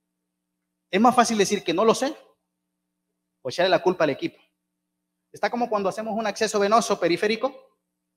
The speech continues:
y la ponchamos o no le damos. "Señora, señora, no se ponga nerviosa". La señora ni siquiera está, está bien relajada.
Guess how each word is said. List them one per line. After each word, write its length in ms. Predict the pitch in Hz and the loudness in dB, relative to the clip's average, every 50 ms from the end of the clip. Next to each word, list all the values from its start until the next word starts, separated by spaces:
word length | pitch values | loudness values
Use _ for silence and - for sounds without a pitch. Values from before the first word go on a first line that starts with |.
| _ _ _ _ _ | _ _ _ _ _
y 80 | 135 123 | -8 -6
la 120 | 127 123 | -6 -6
ponchamos 520 | - 127 123 117 - 165 185 208 196 165 | -6 -8 -8 -4 -2 -2 -2 -2 -2 -2
o 80 | 151 143 | -2 0
no 100 | 160 170 | 2 2
le 80 | 165 160 | 4 4
damos. 420 | 165 160 139 120 - - - - _ _ _ _ _ _ _ _ | 2 2 0 -4 -8 -12 -18 -20 _ _ _ _ _ _ _ _
"Señora, 400 | - 165 135 139 165 185 175 147 | -6 -4 -2 0 2 4 2 2
señora, 260 | 139 151 185 180 151 | 2 2 2 2 2
no 80 | 156 | 2
se 100 | 156 196 | 2 0
ponga 200 | - 202 214 214 | -2 0 0 2
nerviosa". 500 | 202 226 156 180 214 202 - 160 120 - - _ _ _ _ | 2 2 4 4 2 2 2 0 -4 -6 -10 _ _ _ _
La 80 | - 135 | -16 -14
señora 240 | 127 135 151 160 170 | -10 -8 -6 -6 -6
ni 100 | 170 147 | -6 -8
siquiera 280 | - - - 170 175 | -8 -10 -10 -10 -10
está, 180 | 170 - 170 170 - | -10 -14 -14 -10 -8
está 220 | 196 196 196 208 | -8 -6 -4 -4
bien 120 | 214 220 | -4 -4
relajada. 640 | 202 202 190 180 175 - 247 262 226 147 135 127 - | -6 -4 -2 -2 -2 0 -2 -2 -2 -4 -8 -10 -16